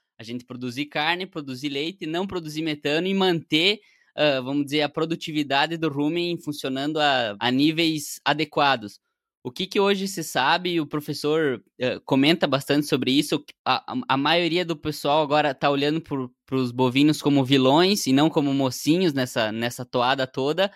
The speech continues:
mas se a gente parar pra pensar o quanto eles geram de alimento com alto teor biológico, com alto valor biológico, a gente vê que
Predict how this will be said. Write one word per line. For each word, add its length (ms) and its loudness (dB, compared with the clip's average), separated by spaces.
mas 200 0
se 60 -4
a 60 -4
gente 460 0
parar 300 2
pra 160 -2
pensar 460 0
o 120 -6
quanto 260 0
eles 240 -2
geram 380 4
de 440 -2
alimento 920 2
com 180 -4
alto 300 0
teor 580 -2
biológico, 600 2
com 140 -2
alto 160 0
valor 220 2
biológico, 600 0
a 120 -2
gente 240 -2
vê 120 -2
que 460 0